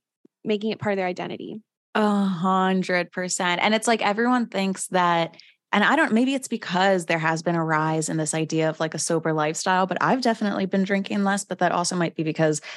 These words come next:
Speaker 2: I'm getting older and the hangovers, like, they're actually gonna kill you <laughs> at my age now. But, like, isn't that funny how, I don't know, sometimes for me, I'm all about drinking when I actually want a drink. And I think so many times we don't actually think about it and analyze it. You're just like,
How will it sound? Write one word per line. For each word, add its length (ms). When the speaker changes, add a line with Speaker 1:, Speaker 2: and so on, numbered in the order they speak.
Speaker 2:
I'm 140
getting 240
older 280
and 160
the 40
hangovers, 800
like, 160
they're 240
actually 320
gonna 160
kill 240
you 180
<laughs> 160
at 140
my 260
age 220
now. 280
But, 400
like, 260
isn't 200
that 220
funny 260
how, 320
I 120
don't 120
know, 100
sometimes 680
for 120
me, 380
I'm 180
all 180
about 500
drinking 600
when 220
I 80
actually 420
want 360
a 80
drink. 360
And 100
I 60
think 200
so 120
many 180
times 320
we 60
don't 240
actually 360
think 260
about 280
it 80
and 160
analyze 520
it. 100
You're 100
just 200
like, 200